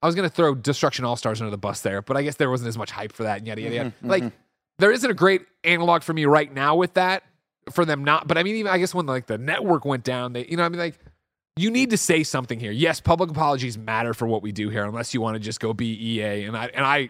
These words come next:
Speaker 1: like a lot of E A games, I'm not talking shit, but I mean, you wanna just be, "We are a corporate silo. We are a building."
Speaker 2: Yeah,
Speaker 1: Am I
Speaker 2: I
Speaker 1: wrong?
Speaker 2: mean, in my mind, I'm, I think it goes both ways, right? Like,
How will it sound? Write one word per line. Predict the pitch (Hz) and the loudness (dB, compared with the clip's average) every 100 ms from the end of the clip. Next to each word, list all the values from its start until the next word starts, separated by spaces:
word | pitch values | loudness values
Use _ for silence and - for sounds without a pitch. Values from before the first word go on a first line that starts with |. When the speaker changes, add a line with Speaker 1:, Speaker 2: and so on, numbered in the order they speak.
| 104 _ _ _ | -8 _ _ _
Speaker 1:
like | 117 147 | 0 4
a | 151 | 6
lot | 156 | 4
of | 156 | 4
E | 160 | 4
A | 165 | 4
games, | 117 113 | 2 -2
I'm | 120 | 0
not | 131 127 | 0 2
talking | 131 117 | 0 2
shit, | - 135 | 2 2
but | 120 | 2
I | 120 | -2
mean, | 120 | -2
you | 123 | -2
wanna | 127 | -2
just | 117 | -2
be, | 120 110 - - - - - _ - | -6 -6 -8 -14 -16 -18 -20 _ -2
"We | 139 | 0
are | 123 | 2
a | |
corporate | - 139 - - | 2 2 2 0
silo. | 107 110 101 | 0 0 -2
We | 107 | -2
are | 98 | -2
a | 95 | -2
building." | 92 90 95 - _ | -4 -8 -14 -20 _
Speaker 2:
Yeah, | 143 151 | 2 2
Speaker 1:
Am | 135 | 2
I | |
Speaker 2:
I | |
Speaker 1:
wrong? | 143 | 0
Speaker 2:
mean, | 131 113 - 165 156 _ - | -2 -6 -10 -14 -16 _ 0
in | 170 | 4
my | 170 | 4
mind, | 156 180 165 | 4 2 2
I'm, | 143 120 - _ _ - | 0 -4 -18 _ _ -2
I | 156 | 0
think | 160 | 0
it | 151 - - | -2 -4 -6
goes | 160 175 - | 0 0 2
both | 151 123 | -2 0
ways, | 147 123 104 | 0 -2 0
right? | 120 | -2
Like, | 117 110 | -2 -6